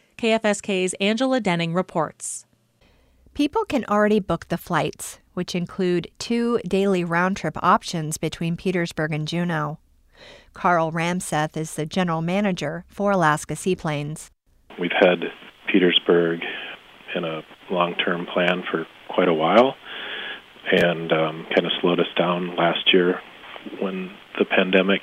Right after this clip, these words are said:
Speaker 3: hit, um, and we just feel like the time is right.
Speaker 2: There will be daily departures from Juneau to Petersburg at eight A M and four P M, and departures from Petersburg back to Juneau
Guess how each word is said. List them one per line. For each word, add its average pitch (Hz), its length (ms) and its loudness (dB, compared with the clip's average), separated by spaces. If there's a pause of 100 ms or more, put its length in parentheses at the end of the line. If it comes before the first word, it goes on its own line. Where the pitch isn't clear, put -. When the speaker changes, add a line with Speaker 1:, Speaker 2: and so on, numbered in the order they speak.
Speaker 3:
hit, 98 300 6 (800)
um, 85 420 -2
and 92 120 -4
we 90 100 2
just 87 220 2 (340)
feel 92 160 6
like 85 300 0
the - 80 0
time 87 320 0
is 82 180 -4
right. 87 300 2 (560)
Speaker 2:
There 254 180 2
will 294 120 4
be 240 140 0
daily 254 360 0
departures 190 720 -4
from 165 200 -6
Juneau 185 380 0
to 160 80 -2
Petersburg 165 800 -2 (320)
at - 200 -2
eight 220 180 2
A 226 140 4
M 214 320 2 (200)
and 180 120 -2
four 240 240 0
P 170 220 -6
M, - 260 -8 (440)
and 180 120 0
departures 170 520 -2
from 165 180 -6
Petersburg 185 640 -2
back 202 240 0
to 180 100 -2
Juneau 156 480 -2